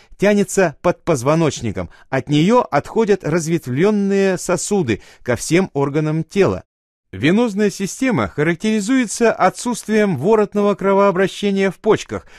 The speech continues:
которое в печени, как и у других позвоночных, хорошо развито. В печени происходит нейтрализация токсических продуктов белкового обмена.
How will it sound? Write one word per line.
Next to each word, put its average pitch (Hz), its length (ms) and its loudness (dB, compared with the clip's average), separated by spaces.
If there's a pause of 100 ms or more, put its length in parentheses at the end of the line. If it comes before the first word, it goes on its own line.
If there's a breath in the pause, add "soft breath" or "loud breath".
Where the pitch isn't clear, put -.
(120)
которое 170 460 2
в - 80 -8
печени, 139 500 -4 (160 soft breath)
как 170 220 0
и 165 140 -2
у 170 100 0
других 151 480 -4 (180 soft breath)
позвоночных, 170 680 -2
хорошо 190 420 0
развито. 98 540 -2 (320 soft breath)
В - 120 -18
печени 233 440 0
происходит 180 680 0
нейтрализация 170 920 -2
токсических 160 680 -6
продуктов 160 560 -2
белкового 151 600 -2
обмена. 131 460 -4